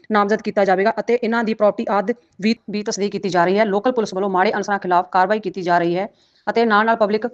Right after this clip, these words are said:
ਨੂੰ ਨਸ਼ਿਆਂ ਦੇ ਮਾੜੇ ਪ੍ਰਭਾਵ ਬਾਰੇ ਜਾਗਰੂਕ ਕੀਤਾ ਜਾ ਰਿਹਾ ਹੈ। ਇਹ ਦੋਸ਼ੀ ਪਿਛਲੇ ਸਮੇਂ ਦੌਰਾਨ ਨਸ਼ੇ ਦੀ ਭਿਆਨਕ ਬਿਮਾਰੀ ਵਿੱਚ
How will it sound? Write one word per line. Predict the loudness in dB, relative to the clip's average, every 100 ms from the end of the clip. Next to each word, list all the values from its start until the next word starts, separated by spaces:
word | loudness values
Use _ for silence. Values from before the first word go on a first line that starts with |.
| _ _ -4
ਨੂੰ | -2
ਨਸ਼ਿਆਂ | 0 0
ਦੇ | 2
ਮਾੜੇ | 2 2
ਪ੍ਰਭਾਵ | 2 4 4
ਬਾਰੇ | 2 0
ਜਾਗਰੂਕ | 0 -2 -4
ਕੀਤਾ | -4 -2
ਜਾ | 0 2
ਰਿਹਾ | 2
ਹੈ। | 0 -2 _ _ 2
ਇਹ | 4
ਦੋਸ਼ੀ | 4 -2 -4
ਪਿਛਲੇ | -2 -2
ਸਮੇਂ | 0 -2
ਦੌਰਾਨ | 0 0 -2 -6 _ _ _ _
ਨਸ਼ੇ | 2 4 4
ਦੀ | 2
ਭਿਆਨਕ | 0 -2 -2
ਬਿਮਾਰੀ | 0 0
ਵਿੱਚ | 0